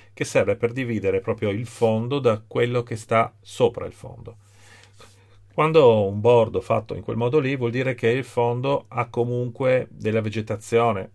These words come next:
non sono alghe, non è posidonia, a quarantaquattro, quarantacinque metri qui non si trova la posidonia, però comunque ci sono delle alghe, delle strutture, dei piccoli coralli,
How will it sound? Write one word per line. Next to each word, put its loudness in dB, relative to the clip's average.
non -2
sono 0
alghe, -4
non -4
è -2
posidonia, -4
a -10
quarantaquattro, 0
quarantacinque -6
metri -6
qui -10
non -10
si -14
trova -8
la -10
posidonia, -10
però 4
comunque -4
ci -14
sono -2
delle 2
alghe, -2
delle -6
strutture, -4
dei -8
piccoli -6
coralli, -2